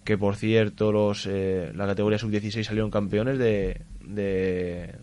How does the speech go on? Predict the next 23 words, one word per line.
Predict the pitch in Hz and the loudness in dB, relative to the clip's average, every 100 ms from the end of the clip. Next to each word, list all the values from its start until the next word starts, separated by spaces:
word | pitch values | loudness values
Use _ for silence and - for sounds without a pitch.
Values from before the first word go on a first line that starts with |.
| - | -16
no, | 95 85 101 87 | -14 -12 -10 -8
no, | 107 107 | -6 -4
no | 104 110 110 | -2 -2 -4
recuerdo | 107 110 104 | -8 -6 -6
cuál | 101 101 | -6 -6
era, | 101 | -4
creo, | 110 - | -6 -4
ah, | 110 | -6
subieron | - 120 123 | -2 -2 0
a, | 110 104 | 0 0
a | 90 101 | -4 -6
primera | 104 104 131 160 - - - - - - | -4 -2 -2 -2 -10 -18 -18 -18 -20 -8
los | 117 110 107 - | 0 2 2 0
chicos | 117 107 | 0 0
de | |
San | 107 | 0
Isidro. | 107 120 | -2 -2
Tenemos | 107 110 107 107 | 0 0 0 0
a | 101 95 | 0 2
cuatro, | 113 123 113 | 2 2 2
a | 98 | -2
cinco | 117 123 110 104 | -2 -2 2 2
de, | 104 104 101 90 | 2 0 0 -4